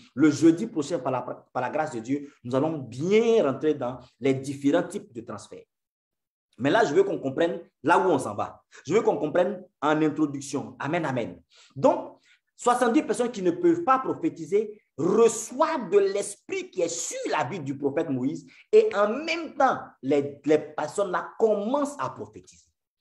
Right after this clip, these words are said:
Je reviens dans l'exemple que je prenais tout à l'heure. Tu achètes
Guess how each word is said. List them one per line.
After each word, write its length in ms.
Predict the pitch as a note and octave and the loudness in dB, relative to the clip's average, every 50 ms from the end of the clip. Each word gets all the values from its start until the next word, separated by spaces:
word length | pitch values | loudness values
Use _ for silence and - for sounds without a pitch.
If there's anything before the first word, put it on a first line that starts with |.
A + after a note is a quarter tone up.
| _ _ _ _ _ _ _ _ | _ _ _ _ _ _ _ _
Je 140 | - C3+ G#3+ | 0 4 6
reviens 320 | A#3 A#3 A#3+ A#3 C#4+ D#4 | 6 6 6 4 2 0
dans 100 | C#4 A3 | -2 -2
l'exemple 300 | F#3 F3+ D#3+ - A3 A3 | -2 -2 -2 -4 -4 -4
que 80 | - G3+ | -4 -6
je 80 | D#3+ D#3 | -6 -4
prenais 260 | - D3 C#3 D3 D3 | -4 -4 -2 -2 -4
tout 120 | D3 - - | -4 -4 -4
à 80 | A#2 | -2
l'heure. 240 | A2+ A#2 G2+ F#2+ - - _ _ _ _ _ _ _ | -2 -2 -4 -6 -6 -12 _ _ _ _ _ _ _
Tu 140 | - - A#3 | -2 2 2
achètes 400 | A3 G#3+ A3 A3 C4 C#4+ C#4+ C#4+ | 4 4 2 2 0 0 0 0